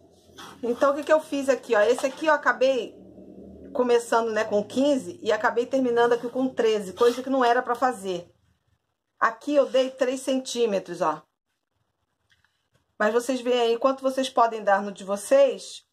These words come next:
se vocês quiserem. Senão, vocês façam apenas a união,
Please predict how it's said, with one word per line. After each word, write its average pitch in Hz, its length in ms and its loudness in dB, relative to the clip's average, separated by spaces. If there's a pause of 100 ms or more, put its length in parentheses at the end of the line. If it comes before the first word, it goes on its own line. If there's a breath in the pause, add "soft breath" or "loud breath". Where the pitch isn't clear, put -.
(140)
se - 100 -20
vocês 226 300 -2
quiserem. 214 400 -2
Senão, 240 280 -2
vocês 269 360 -2 (120)
façam 247 360 2
apenas 277 440 2
a 247 100 4
união, 233 640 0